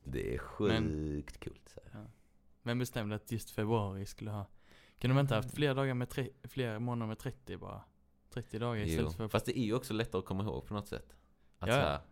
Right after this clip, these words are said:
Speaker 2: Ja, men
Speaker 1: bara, vänta, är det i år, så här, om alla skulle haft trettio eller trettioen? Det är jobbigt. Nu när man
Speaker 2: man
Speaker 1: vet,
Speaker 2: måste kunna
Speaker 1: nu är det
Speaker 2: räkna på
Speaker 1: skottår.
Speaker 2: knogarna och sånt, ja.
Speaker 1: Ja, ah, den är så
Speaker 2: Vilken
Speaker 1: bra,
Speaker 2: som har
Speaker 1: knogräkning.
Speaker 2: Mm.
Speaker 1: Och sjukt smart.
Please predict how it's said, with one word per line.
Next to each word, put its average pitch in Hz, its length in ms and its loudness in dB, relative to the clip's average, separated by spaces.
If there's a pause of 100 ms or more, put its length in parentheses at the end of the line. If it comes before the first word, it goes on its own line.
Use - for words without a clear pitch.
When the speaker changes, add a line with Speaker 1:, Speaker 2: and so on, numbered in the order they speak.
(240)
Speaker 2:
Ja, 110 120 -4
men 117 320 -2
Speaker 1:
bara, 95 200 4 (140)
vänta, 98 320 6
är 87 80 8
det 90 80 4
i 90 100 2
år, 80 400 0
så 101 100 -2
här, 78 120 2
om 80 220 -2
alla 92 260 0
skulle - 200 -8
haft - 120 -8
trettio - 480 -8
eller 76 140 -8
trettioen? - 460 -8 (120)
Det - 120 -16
är - 20 -6
jobbigt. - 320 -8 (360)
Nu 71 100 -4
när 65 100 -2
man 76 80 0
Speaker 2:
man 110 60 2
Speaker 1:
vet, 117 80 6
Speaker 2:
måste - 180 2
kunna 107 120 0
Speaker 1:
nu 107 40 2
är - 20 2
det 117 60 2
Speaker 2:
räkna 120 200 0
på 117 60 2
Speaker 1:
skottår. 143 140 -2
Speaker 2:
knogarna 104 500 -4
och 104 60 -8
sånt, 104 300 -8
ja. 98 100 -10
Speaker 1:
Ja, 92 180 0
ah, 82 120 -4 (200)
den 90 180 0
är 101 40 2
så 107 120 0
Speaker 2:
Vilken 104 120 0
Speaker 1:
bra, 104 160 6
Speaker 2:
som - 100 0
har 101 60 -4
Speaker 1:
knogräkning. 98 960 -4
Speaker 2:
Mm. 104 160 -6 (840)
Speaker 1:
Och - 140 -14
sjukt 143 280 0
smart. 73 220 0